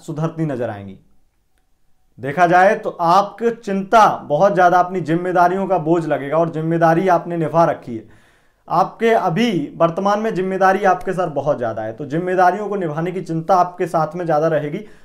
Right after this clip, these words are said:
उस चिंता को न करते हुए कहीं ना कहीं आपको आध्यात्म की ओर लगना चाहिए,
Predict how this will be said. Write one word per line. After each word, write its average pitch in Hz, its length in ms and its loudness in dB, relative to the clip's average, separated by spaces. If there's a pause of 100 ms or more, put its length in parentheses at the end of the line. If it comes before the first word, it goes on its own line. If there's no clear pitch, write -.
(200)
उस 226 220 -4
चिंता 202 380 0
को 233 160 -2
न 214 160 -2
करते 190 320 -2
हुए 185 320 0 (640)
कहीं 214 180 0
ना 214 80 -2
कहीं 202 200 -6
आपको - 280 -2
आध्यात्म 156 680 -2
की 175 120 -6
ओर 160 340 -2
लगना 139 240 -4
चाहिए, 127 340 -8